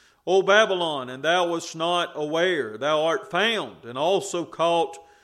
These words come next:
because thou hast striven against the Lord. The Lord hath opened his armory, and hath brought forth the weapons of his indignation. For this is the work of the Lord God of hosts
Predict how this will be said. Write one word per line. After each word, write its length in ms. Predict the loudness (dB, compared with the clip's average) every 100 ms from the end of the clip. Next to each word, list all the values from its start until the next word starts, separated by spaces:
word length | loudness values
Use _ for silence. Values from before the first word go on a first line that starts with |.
| _ _ -10
because 460 | -4 2 4 4
thou 180 | 0 -2
hast 260 | -2 -4 -4
striven 720 | -10 0 6 6 4 -2 -6
against 800 | -10 -8 -8 -6 -8 -8 -14 -10
the 80 | 0
Lord. 480 | 4 4 2 -6
The 80 | -10
Lord 240 | -4 -2 0
hath 200 | 0 2
opened 380 | 2 2 -2
his 140 | -4 -2
armory, 480 | 0 0 -2 -8 -12 -20 _ _ _ _ _ -14
and 100 | -4
hath 400 | -2 -2 -4 -4
brought 460 | 2 6 4 2
forth 420 | 0 2 2 0 -6
the 80 |
weapons 500 | -2 0 0 -4 -8
of 100 | -10
his 160 | -10 -8
indignation. 880 | -8 -8 -6 0 0 0 -6 -12 -14
For 120 | -10 -4
this 340 | 0 -2 -4
is 140 | -12
the 80 | -10
work 300 | -4 -2 -2
of 80 | -6
the 60 | -6
Lord 380 | 0 0 0
God 280 | 0 2 2
of 100 | 0
hosts 500 | 0 2 0 -4 -14